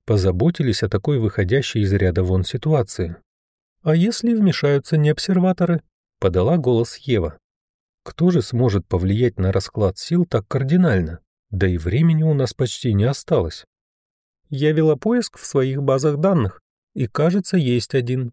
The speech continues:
Хоть и призрачный, но вариант". "Ева, я тебя люблю и уважаю, но не тяни уже",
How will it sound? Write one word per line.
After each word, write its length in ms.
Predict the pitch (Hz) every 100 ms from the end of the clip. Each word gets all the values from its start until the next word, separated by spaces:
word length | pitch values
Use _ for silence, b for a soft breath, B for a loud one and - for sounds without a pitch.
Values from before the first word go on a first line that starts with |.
| _ _ _
Хоть 360 | - 165 156
и 40 | 139
призрачный, 720 | - 190 208 214 - - 196 -
но 240 | - 123 117
вариант". 520 | 147 196 190 170 - _ _ _ _ _ _
"Ева, 460 | - 92 113 85 76 _ _
я 320 | - 90 113 170
тебя 240 | 147 156
люблю 400 | 127 104 95 156
и 80 | 151
уважаю, 560 | 143 147 131 120 78 - _
но 280 | 131 139 156
не 160 | 160 156
тяни 360 | - 165 165
уже", 380 | 123 95 87 73